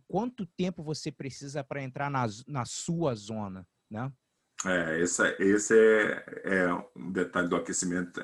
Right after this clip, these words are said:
Speaker 2: também,
Speaker 1: É.
Speaker 2: bem grande, de aquecimento mental, né?
Speaker 1: Exato.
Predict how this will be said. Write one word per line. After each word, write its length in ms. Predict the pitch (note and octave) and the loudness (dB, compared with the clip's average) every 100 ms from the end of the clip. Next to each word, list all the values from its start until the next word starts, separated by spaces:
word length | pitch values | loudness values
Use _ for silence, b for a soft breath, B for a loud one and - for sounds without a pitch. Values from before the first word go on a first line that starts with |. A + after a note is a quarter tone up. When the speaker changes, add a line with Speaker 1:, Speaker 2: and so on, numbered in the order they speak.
| - | -4
Speaker 2:
também, 540 | G#2 G#2 F2+ E2+ D#2 - B B B | 0 2 2 0 -4 -14 B B B
Speaker 1:
É. 60 | A2 | -4
Speaker 2:
bem 180 | F2 F#2+ | 0 4
grande, 420 | F#2 F2+ F#2 G2 | 4 4 0 -4
de 360 | G2 G2+ F#2+ - - | 4 6 6 2 0
aquecimento 560 | - - F2+ F#2 F2 F#2+ | 0 0 0 2 2 2
mental, 540 | G#2 C3+ A2 G2+ D2+ | 2 4 4 4 4
né? 240 | F2+ G#2 - _ A2 | -2 -4 -8 _ -10
Speaker 1:
Exato. 580 | G2 F2+ F2+ G2 - | -10 -10 -10 -10 -14